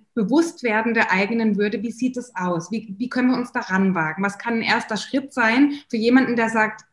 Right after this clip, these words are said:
"Ich glaube, ich bin mir dessen nicht wirklich bewusst", vielleicht durch Erfahrungen, die ich gesammelt habe, möglicherweise auch in der Kindheit,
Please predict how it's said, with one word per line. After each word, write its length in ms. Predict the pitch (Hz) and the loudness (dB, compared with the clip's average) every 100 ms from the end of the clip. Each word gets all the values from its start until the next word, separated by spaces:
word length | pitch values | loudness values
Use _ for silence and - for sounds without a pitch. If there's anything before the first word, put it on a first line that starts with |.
| _ _ _ _ | _ _ _ _
"Ich 160 | 214 175 | -14 -4
glaube, 300 | 196 214 - | 0 0 -2
ich 160 | 208 - | -8 0
bin 140 | 226 | 2
mir 100 | 220 | 2
dessen 260 | 220 208 226 | 2 0 0
nicht 180 | 226 | 4
wirklich 300 | 240 233 196 190 | 2 2 -4 -4
bewusst", 400 | 185 294 285 - | 0 0 0 -4
vielleicht 340 | 190 180 - | -4 -4 -6
durch 180 | 170 - | -10 -8
Erfahrungen, 640 | 202 214 220 233 254 240 233 | -8 2 4 6 4 2 2
die 100 | 220 | -2
ich 160 | - | -2
gesammelt 420 | 226 214 208 208 | -2 2 2 2
habe, 200 | 214 202 | -2 -2
möglicherweise 580 | 180 180 185 175 180 180 | -2 -4 -4 -2 -2 -4
auch 100 | 196 | -4
in 100 | 202 | -4
der 100 | 196 | -4
Kindheit, 680 | 202 247 240 226 202 202 | -4 -4 -4 0 0 0